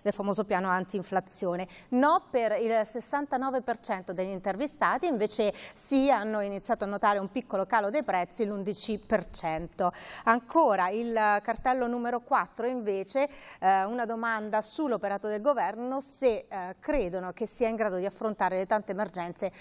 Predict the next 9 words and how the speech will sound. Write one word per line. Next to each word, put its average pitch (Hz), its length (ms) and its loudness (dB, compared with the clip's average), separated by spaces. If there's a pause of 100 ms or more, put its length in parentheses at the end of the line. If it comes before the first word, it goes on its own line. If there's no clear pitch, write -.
(100)
sul - 180 0
fronte 214 400 2
economico, 196 680 2
sia 254 300 0
interno 185 500 -4
sia 254 400 2
internazionale. 190 880 -4
Allora 214 260 4
no, 226 240 2